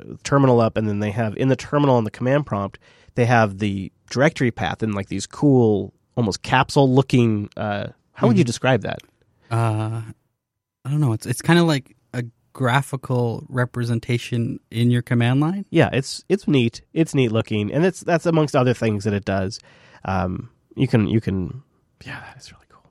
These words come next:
Speaker 1: Powerline shell is also a cool way to make your turn. Look,
Speaker 2: Yeah.
Speaker 1: now just all of a sudden
Speaker 2: Um,
Speaker 1: we turned into, like, a cool things to hack your terminal. That's
Speaker 2: <laughs> Yeah, uh, I actually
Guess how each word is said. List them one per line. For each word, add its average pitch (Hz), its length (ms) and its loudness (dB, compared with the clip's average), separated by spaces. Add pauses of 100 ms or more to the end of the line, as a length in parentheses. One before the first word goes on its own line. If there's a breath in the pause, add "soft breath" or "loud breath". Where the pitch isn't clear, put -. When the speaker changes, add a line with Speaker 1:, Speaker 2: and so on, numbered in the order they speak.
Speaker 1:
Powerline 135 420 4
shell 92 260 -4
is 101 100 -6
also 98 180 -8
a - 60 -14
cool - 180 -6
way 62 100 -4
to 60 60 -6
make - 140 -8
your - 80 -14
turn. - 260 -18
Look, 180 140 0
Speaker 2:
Yeah. 127 60 -2
Speaker 1:
now 127 100 0
just 143 180 -6
all 151 80 0
of 143 40 -2
a - 20 0
sudden 165 100 4
Speaker 2:
Um, - 40 4
Speaker 1:
we 151 40 2
turned 160 160 2
into, 147 100 0
like, 139 160 2
a 123 140 0
cool 156 260 0
things 147 220 -2
to 131 80 0
hack 147 240 0
your 143 80 -2
terminal. 170 340 2
That's 127 160 -2 (120)
Speaker 2:
<laughs> 117 100 -14
Yeah, 143 160 2
uh, 120 380 -2 (120)
I 139 120 0
actually 139 580 0